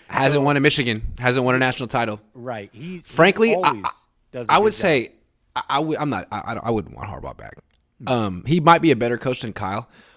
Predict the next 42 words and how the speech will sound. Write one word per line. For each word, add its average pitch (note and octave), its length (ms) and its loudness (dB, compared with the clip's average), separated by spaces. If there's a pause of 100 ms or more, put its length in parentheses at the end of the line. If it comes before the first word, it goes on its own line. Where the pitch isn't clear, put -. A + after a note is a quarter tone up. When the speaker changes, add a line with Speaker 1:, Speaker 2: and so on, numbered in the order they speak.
(140)
Speaker 1:
but A#2 260 0
i-, A#2 60 -4
if A2+ 220 -4
the G#2+ 100 -2
Niners A#2+ 340 -2
are D#3 60 -2
gonna C#3 160 -2
move G#2+ 260 -2
on G#2 200 -4
from F#2 340 -12
Shanahan, G#2+ 580 -6 (340)
the F#2 80 -6
guy G#2 260 2
I'm C#3 160 4
interested D3 400 -2
in, D#3 240 -4 (420)
and D3 100 2
it's - 220 -2
early, G#2 480 -8
the A#2 80 -4
guy's B2+ 240 0
only B2+ 140 0
been, A2 180 -6
like, F#2+ 160 -12
an G2 80 -12
offensive G2 360 -10
coordinator F#2+ 380 -10
for - 120 -12
six - 260 -8
weeks, - 320 -10 (420)
but G#2 460 2
the A2+ 140 -2
guy G#2+ 220 0
I'm G#2+ 180 -2 (260)
most A#2+ 440 -6
interested A2 360 -8
in G2 100 -10
is F2+ 80 -14
Ken G2 200 -12
Dorsey. F2+ 400 -14 (1500)
Ken A#2+ 160 -4
Dorsey. G2 360 -8